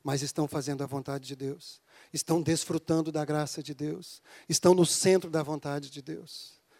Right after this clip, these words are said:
Você pode dizer amém? Isso, gente, é mais importante. Muitas vezes mais importante do que uma cura física. E o último texto que eu quero ler com você tá no livro de Tito, Tito capítulo dois, só pra você entender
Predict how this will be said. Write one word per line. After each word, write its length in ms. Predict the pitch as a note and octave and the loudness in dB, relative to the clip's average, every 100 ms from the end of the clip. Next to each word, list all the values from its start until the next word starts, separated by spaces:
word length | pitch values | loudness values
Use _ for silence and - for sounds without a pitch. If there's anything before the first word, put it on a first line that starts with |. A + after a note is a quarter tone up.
| _ _ | _ _
Você 140 | - | -6
pode 180 | D#3 E3 | 2 4
dizer 140 | C#3+ E3 | 4 2
amém? 280 | E3 F3 E3+ _ _ _ _ _ _ _ _ _ _ | 2 0 -4 _ _ _ _ _ _ _ _ _ _
Isso, 480 | D#3+ E3+ F3+ - - | 0 4 4 2 -6
gente, 340 | C#3 C#3 - - _ | -6 -8 -8 -14 _
é 120 | E3+ | -4
mais 400 | D#3 D#3+ E3 C#3+ | -2 -2 -2 -4
importante. 720 | D3+ E3 D3 E3 F3+ - - _ _ _ - | -8 -8 -10 -12 -14 -18 -20 _ _ _ -4
Muitas 260 | E3+ E3 D3 | -2 0 0
vezes 160 | D#3+ | -2
mais 260 | D3+ E3 D3+ | -2 -4 -4
importante 500 | D3+ D3+ D#3+ D#3 D#3 | -4 -4 -4 -8 -8
do 60 | C3 | -10
que 80 | |
uma 160 | D3 C#3 | -10 -8
cura 240 | - C#3 | -8 -10
física. 480 | C3 D#3 D3 C3+ - _ _ _ _ _ | -10 -16 -16 -18 -20 _ _ _ _ _
E 80 | F3 | -2
o 60 | F3 | 0
último 240 | G3+ F3+ | 0 -4
texto 260 | E3 E3+ - | -2 -2 -2
que 80 | D#3 | -4
eu 60 | |
quero 220 | D#3+ D#3 | -2 0
ler 120 | D3+ D3+ | -2 -4
com 140 | D3 | -4
você 380 | C#3+ - D3 C3 _ _ | -6 -6 -8 -10 _ _
tá 100 | - | -6
no 120 | D#3 D#3 | -4 0
livro 260 | D#3+ D#3 | 0 -2
de 100 | D3 | -8
Tito, 540 | - - D#3+ - - - _ _ _ - | -8 -4 -4 -8 -20 -20 _ _ _ -4
Tito 260 | D#3+ - | -4 -2
capítulo 440 | D3+ - D#3 D3+ D3 | -4 -2 -2 -4 0
dois, 520 | D3 C#3+ - - - _ _ _ | 0 0 -4 -8 -10 _ _ _
só 180 | - D#3 | -14 -10
pra 160 | D3 D3 | -4 -2
você 240 | D3 D#3+ | -2 -2
entender 580 | D#3 D3+ D3+ D3 D#3+ | -2 -2 -2 0 0